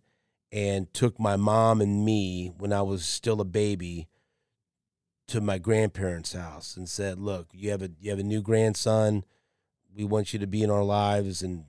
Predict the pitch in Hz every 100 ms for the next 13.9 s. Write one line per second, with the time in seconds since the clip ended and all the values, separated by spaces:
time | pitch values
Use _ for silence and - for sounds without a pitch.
0 | _ 92 87 80 _ _ _ _ _ _
1 | _ _ _ _ _ _ _ _ _ _
2 | _ _ 98 90 85 92 - - _ -
3 | - 123 110 - 92 - 87 - _ _
4 | _ _ _ 95 95 104 95 110 95 -
5 | - 95 82 82 82 90 113 120 160 151
6 | 165 180 139 131 - 143 143 147 147 113
7 | 95 - - _ _ - 110 110 107 107
8 | 107 104 117 123 123 113 117 101 107 123
9 | 120 117 104 113 98 104 120 120 117 110
10 | 110 104 101 90 104 92 80 95 104 101
11 | _ _ _ _ _ - 113 110 117 117
12 | 110 110 117 98 90 107 101 - - 120
13 | 113 120 120 110 113 110 101 98